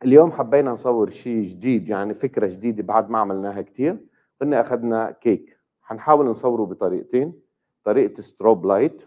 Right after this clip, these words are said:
وطريقة continuous لايت، وكيف فينا نفوت أف-، أفكار جديدة تساعدنا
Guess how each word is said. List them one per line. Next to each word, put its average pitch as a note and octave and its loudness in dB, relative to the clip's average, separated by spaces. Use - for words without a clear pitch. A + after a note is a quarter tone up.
وطريقة B2+ 0
continuous G#2 -6
لايت، G#2+ -2
وكيف C3 -8
فينا A#2 -8
نفوت B2+ 2
أف-، - -4
أفكار G#2+ -2
جديدة G2+ -4
تساعدنا C#3+ 2